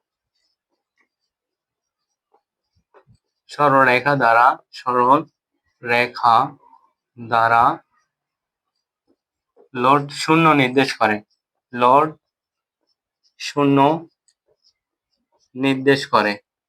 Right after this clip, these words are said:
নির্দেশ করে। এখান থেকে আমরা কয়েকটা বৈশিষ্ট্য লিখতে পারি।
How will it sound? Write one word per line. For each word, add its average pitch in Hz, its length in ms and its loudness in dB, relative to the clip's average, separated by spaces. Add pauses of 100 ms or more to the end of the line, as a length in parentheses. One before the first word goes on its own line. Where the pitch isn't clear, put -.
(920)
নির্দেশ 127 420 -2 (1600)
করে। 113 240 0 (1300)
এখান 165 220 0
থেকে 202 140 2
আমরা 196 140 2
কয়েকটা 196 340 2
বৈশিষ্ট্য 151 360 -2
লিখতে 143 280 0
পারি। 135 180 4